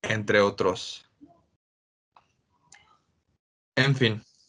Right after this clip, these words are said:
eso es todo lo que queríamos decir acerca de la planta. Agradecemos mucho que hayan estado con nosotros y les recordamos, si la van a consumir, que sea de la vía legal. Si no,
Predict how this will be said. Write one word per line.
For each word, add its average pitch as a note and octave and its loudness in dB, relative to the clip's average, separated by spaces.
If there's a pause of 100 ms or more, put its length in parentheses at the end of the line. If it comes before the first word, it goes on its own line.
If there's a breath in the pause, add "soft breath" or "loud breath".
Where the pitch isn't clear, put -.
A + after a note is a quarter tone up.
(720 loud breath)
eso C3+ 4
es C#3+ 4
todo C#3 8
lo A#2+ 4
que A2+ -10
queríamos A#2 0
decir A#2 -6
acerca A#2 -4
de G#2 0
la G#2 -6
planta. C#3 0 (260 loud breath)
Agradecemos A#2 2
mucho B2+ -4
que B2 -4
hayan A#2+ -2
estado A#2 -2
con G#2+ -6
nosotros A#2+ -2 (840 loud breath)
y A#2+ -2
les A#2 0
recordamos, A#2 2
si B2+ -4
la A#2 4
van B2+ 6
a C#3+ 2
consumir, B2+ -4 (180)
que A2+ -10
sea A#2 0
de A#2+ 4
la A2+ 2
vía A2+ 0
legal. B2+ 2 (520 soft breath)
Si - -14
no, D3+ 0